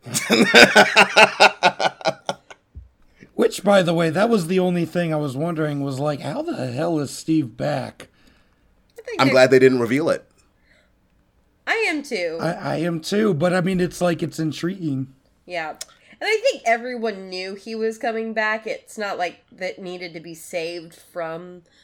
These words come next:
Speaker 3: the trailer, but I do like how they're, like, not explaining it.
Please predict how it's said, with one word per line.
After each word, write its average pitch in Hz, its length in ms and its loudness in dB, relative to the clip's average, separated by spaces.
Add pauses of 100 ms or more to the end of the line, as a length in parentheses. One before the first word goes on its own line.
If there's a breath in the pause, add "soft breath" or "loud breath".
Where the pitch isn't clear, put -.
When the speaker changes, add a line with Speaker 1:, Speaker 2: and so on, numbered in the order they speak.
(160 soft breath)
Speaker 3:
the 196 100 -8
trailer, 185 560 -6
but 247 140 -8
I 330 100 -4
do 349 220 -10
like 208 240 -6
how 190 180 -8
they're, 175 180 -14
like, 170 220 -16 (500)
not 196 260 -2
explaining 170 520 -8
it. 156 260 -10